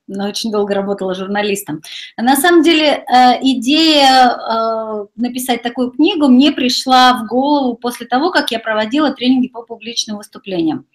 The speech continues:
Так или иначе, тренинги по публичным выступлениям всё равно сводятся к продажам. Продать за шестьдесят секунд, продать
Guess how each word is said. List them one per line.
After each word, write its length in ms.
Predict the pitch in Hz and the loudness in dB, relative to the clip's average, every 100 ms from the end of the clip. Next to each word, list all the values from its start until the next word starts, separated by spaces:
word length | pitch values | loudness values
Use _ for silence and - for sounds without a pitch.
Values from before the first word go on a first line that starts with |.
| _ - _ _ | _ -20 _ _
Так 200 | 302 349 | 2 4
или 140 | 349 | 6
иначе, 340 | 349 403 392 294 | 6 4 2 0
тренинги 420 | 285 302 262 262 | 4 6 6 2
по 120 | 240 | -2
публичным 500 | 277 262 294 - 269 | -2 0 2 2 0
выступлениям 480 | 269 277 320 415 370 | 0 -2 0 0 0
всё 140 | 277 | 0
равно 200 | 240 311 | 2 2
сводятся 440 | 339 254 262 262 247 | 2 -2 -4 -4 -8
к 100 | - | 2
продажам. 720 | 247 220 196 180 160 160 - - - | 2 4 2 2 -2 -6 -8 -20 -10
Продать 540 | - 285 - 359 392 294 | 2 4 6 4 4 2
за 100 | 349 | 2
шестьдесят 680 | - 330 294 339 311 311 - | 4 2 2 2 2 0 -2
секунд, 640 | 294 285 285 294 269 - | -4 -2 2 4 4 0
продать 580 | - 220 220 240 233 226 | -4 -2 2 4 4 2